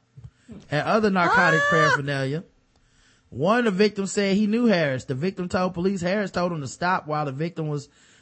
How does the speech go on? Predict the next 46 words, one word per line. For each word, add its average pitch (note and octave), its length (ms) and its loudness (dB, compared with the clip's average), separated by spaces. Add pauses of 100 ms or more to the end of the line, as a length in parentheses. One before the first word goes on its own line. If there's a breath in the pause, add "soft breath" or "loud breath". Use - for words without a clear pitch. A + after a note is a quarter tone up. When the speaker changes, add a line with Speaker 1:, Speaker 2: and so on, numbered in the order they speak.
(100)
Speaker 1:
walking E3 420 0
down C#3+ 420 -2
Traverse F#3+ 380 0
Street. D#3 360 -4 (600 soft breath)
And C3+ 180 0
when E3 120 -2
they F3 120 0
met F3+ 220 2
up, G3+ 140 2
Harris G3+ 280 0
began F3 340 -4
speaking D#3+ 360 -4
gibberish F3 480 0
and C#3+ 120 -4
shoved G3 380 -4
the A#2+ 60 -10
victim. A2 460 -12 (1040 soft breath)
When C#3+ 140 -2
the D3 60 -4
victim G3 320 0
pushed F#3 260 2
back, G3 260 0
Harris G#3 280 0
took B3 220 0
out B3+ 160 0
a C4+ 40 -4
sword, A2+ 440 -8 (960 loud breath)
reported D#3+ 400 0
to C#3+ 40 -8
be D#3 100 2
about D3 260 0
twenty D3+ 300 -2
inches D3 220 -8
in D3+ 180 -4
length, D#2 240 -10 (200)
and B2+ 140 -8
began D3 320 -4
swinging G3+ 340 -4
it B2 80 -4
at G#2+ 180 -6
him. F#2+ 120 -12 (360 soft breath)
Harris A3+ 300 0
was E3+ 100 -4
charged F3+ 260 2
with D3 120 -2
assault G3 400 -2